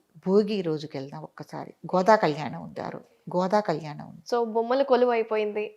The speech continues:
Speaker 2: ఇంకేమైనా ఉన్నాయమ్మా భోగి రోజు ప్రత్యేకంగా చేసుకోవాల్సిన పూజ కావచ్చు, విధి విధానాలు కావచ్చు?
Speaker 1: చాలా మంచి ప్రశ్న. ఎందుకంటే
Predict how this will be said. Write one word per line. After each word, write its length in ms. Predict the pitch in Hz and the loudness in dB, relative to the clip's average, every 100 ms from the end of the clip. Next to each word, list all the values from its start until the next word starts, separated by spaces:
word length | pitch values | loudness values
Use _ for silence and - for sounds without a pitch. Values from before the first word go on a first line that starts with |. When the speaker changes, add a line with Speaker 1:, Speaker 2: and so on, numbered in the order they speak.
| - | -4
Speaker 2:
ఇంకేమైనా 400 | 277 339 320 294 | 2 4 6 4
ఉన్నాయమ్మా 340 | 269 277 262 | 2 0 2
భోగి 260 | 262 226 226 | 6 6 6
రోజు 240 | 247 240 | 4 4
ప్రత్యేకంగా 920 | 254 233 - 269 277 311 302 269 302 - | 0 -2 -2 4 4 4 2 2 0 2
చేసుకోవాల్సిన 580 | 233 233 - 269 269 262 | 0 2 6 8 8 4
పూజ 340 | 247 233 226 | 0 0 2
కావచ్చు, 500 | 247 247 233 233 254 | 2 0 -2 -2 0
విధి 240 | 262 214 220 | 0 2 2
విధానాలు 400 | 226 226 226 214 | 0 -2 -2 -2
కావచ్చు? 420 | 208 214 - - _ - | -2 -4 -8 -16 _ -12
Speaker 1:
చాలా 200 | 170 156 | -6 -4
మంచి 280 | 170 170 160 | -2 -4 -4
ప్రశ్న. 340 | 202 190 - 175 | -4 -4 -4 -6
ఎందుకంటే 960 | 226 202 220 254 226 262 330 349 185 | -4 -2 0 0 2 2 2 2 0